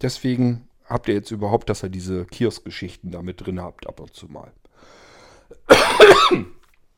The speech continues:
Ja, bin gespannt, ob ich irgendwann mal mein Ziel erreichen kann. Und dafür müsste ich allerdings den Husten irgendwann auch mal abstellen können. Aber wenn ich das dann hinkriegen würde, wäre natürlich klasse,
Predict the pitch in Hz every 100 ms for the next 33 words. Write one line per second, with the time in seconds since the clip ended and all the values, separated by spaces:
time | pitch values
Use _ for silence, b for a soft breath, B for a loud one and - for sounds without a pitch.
0 | - - 127 135 - 139 160 160 - 131
1 | 196 - _ - 123 127 110 165 160 151
2 | 147 135 123 - 165 165 110 95 123 -
3 | - 185 220 _ _ _ _ _ _ -
4 | 104 104 101 110 - 113 107 98 95 101
5 | 135 - 98 98 98 92 95 95 92 -
6 | - 95 90 - 135 - B B B B
7 | B B B B - 117 120 120 120 120
8 | 147 - 113 107 - 196 202 185 196 202
9 | 190 117 120 - 120 - 107 113 185